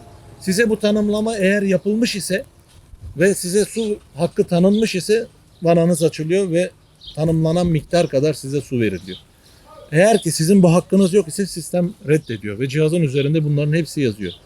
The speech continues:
Size diyor ki başlangıç tarihiniz yok. Yani geçerli tarih arasında değilsiniz diyor. Veya bakiyeniz yetersiz diyor. Veya sulamaya yetkiniz yok diyor.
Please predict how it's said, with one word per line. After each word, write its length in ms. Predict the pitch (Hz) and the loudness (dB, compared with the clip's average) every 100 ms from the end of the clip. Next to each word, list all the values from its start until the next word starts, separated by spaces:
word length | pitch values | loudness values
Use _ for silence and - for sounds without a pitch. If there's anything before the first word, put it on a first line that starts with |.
| - _ | -20 _
Size 200 | - 170 | -2 0
diyor 180 | 165 151 | 4 2
ki 160 | 127 147 123 | 0 -4 -4
başlangıç 480 | 135 139 160 165 147 | -2 0 0 -2 0
tarihiniz 520 | 147 135 135 151 151 | 0 2 2 0 0
yok. 120 | 139 - - _ - _ - - - - - - - - - | -2 -4 -8 _ -20 _ -20 -20 -20 -20 -20 -20 -20 -10 0
Yani 180 | 131 | 2
geçerli 400 | 123 156 175 165 | 4 4 4 2
tarih 320 | 180 160 165 156 | 2 2 4 4
arasında 420 | 160 143 156 156 | 2 2 0 2
değilsiniz 520 | 147 160 - 104 92 | 2 0 -2 -6 -4
diyor. 240 | 95 90 120 | -8 -4 0
Veya 260 | 170 156 | 2 2
bakiyeniz 480 | 156 147 170 165 170 | 2 0 -2 -2 -2
yetersiz 520 | 151 151 143 - 147 | -4 -2 -6 -6 -6
diyor. 160 | 113 87 - _ - | -6 -8 -12 _ -4
Veya 200 | 165 202 | 0 2
sulamaya 460 | 175 170 180 180 190 | 0 -2 0 2 2
yetkiniz 500 | 170 160 - 175 143 | 0 -2 -2 -2 0
yok 140 | 160 151 - | -4 -4 -8
diyor. 160 | 92 | -8